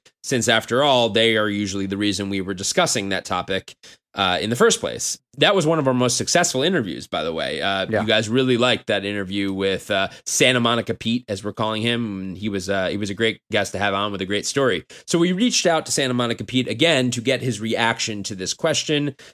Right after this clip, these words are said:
Speaker 1: Uh, and here's what he had to say. Quote, "My answer to that would be that California's rise as an economic power was built over many decades, starting around the beginning of the twentieth century. California was still seen as a business-friendly state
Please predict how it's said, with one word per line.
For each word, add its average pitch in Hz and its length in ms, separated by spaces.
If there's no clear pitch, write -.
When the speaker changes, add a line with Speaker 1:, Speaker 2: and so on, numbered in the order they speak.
Speaker 1:
Uh, 120 200
and 123 120
here's 165 340
what 139 160
he 117 140
had 98 260
to 92 80
say. 64 360
Quote, - 380
"My 160 200
answer 170 420
to 110 160
that 92 380
would 117 180
be 123 140
that 117 160
California's 147 760
rise 101 420
as 98 140
an 98 100
economic 131 540
power 78 460
was 120 160
built 139 340
over 117 240
many 151 240
decades, 101 540
starting 127 400
around 117 220
the 110 80
beginning 113 400
of 104 100
the 98 80
twentieth 107 380
century. 139 480
California 175 540
was 135 160
still 170 220
seen 160 420
as 107 160
a 113 60
business-friendly 151 840
state 113 640